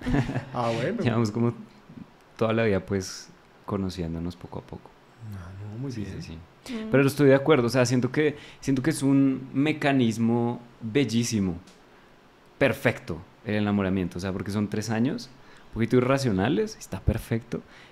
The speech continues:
Speaker 1: que lo preparan a uno para todo lo que se venga después, que tiene que ser algo mucho más allá de las emociones básicas,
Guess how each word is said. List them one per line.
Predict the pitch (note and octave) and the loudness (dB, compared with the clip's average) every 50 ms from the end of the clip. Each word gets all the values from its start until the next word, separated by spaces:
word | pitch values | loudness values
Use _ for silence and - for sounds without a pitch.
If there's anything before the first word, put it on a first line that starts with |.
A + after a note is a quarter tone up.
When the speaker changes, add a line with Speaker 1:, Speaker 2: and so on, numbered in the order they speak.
| - - - | -20 -10 -2
Speaker 1:
que | - A#2+ | 2 6
lo | A2+ A#2 A#2 G2+ | 8 8 6 6
preparan | A#2 A2 G2 - - G2+ G2 G2+ G2+ A#2 | 6 2 2 4 4 4 6 6 6 6
a | B2 | 6
uno | A#2+ A#2 A2+ A2+ A#2+ C#3 C3+ | 6 6 6 6 6 4 2
para | C3+ C3+ A#2+ A2+ - | 2 0 0 0 2
todo | - A2 G#2+ | 2 2 2
lo | G#2+ G#2 | 2 0
que | G#2+ A2 | 0 0
se | A#2+ | -2
venga | A#2 A2 G2+ G2+ | 0 0 2 0
después, | G2 G2 - - C3 B2+ A2 F#2+ F2+ - - - - | 0 -2 -2 -2 0 0 0 0 -2 -6 -10 -14 -10
que | - G#2+ | -8 -6
tiene | F2 G2 F#2+ F2+ | -4 -2 -2 -2
que | - A2+ | -2 0
ser | A2+ A#2+ | 2 4
algo | A2 G#2 G2 G2 | 4 4 4 4
mucho | G2 G#2 A2 G#2 - - G#2+ | 4 4 2 2 2 2 2
más | G#2+ G#2 G#2+ G#2+ G#2 G2 G#2 | 4 4 4 4 2 2 0
allá | G2+ G2+ G2+ G2 G2 G2 G2 | 0 0 2 2 2 2 2
de | G2 G2 G2 G2+ G2+ | 4 4 4 4 2
las | G#2 G#2+ G#2+ G#2 G2+ G2 F#2+ F#2 F#2 | 2 2 2 4 4 2 2 0 0
emociones | F#2+ F2+ F2 F2 F2 E2 E2 E2 | 0 0 0 0 -2 -6 -4 -2
básicas, | G2+ G#2 G#2 G#2 G2 - - B2+ D3 E3 - - | -2 -2 -2 -2 -6 -6 -6 -6 -6 -8 -12 -16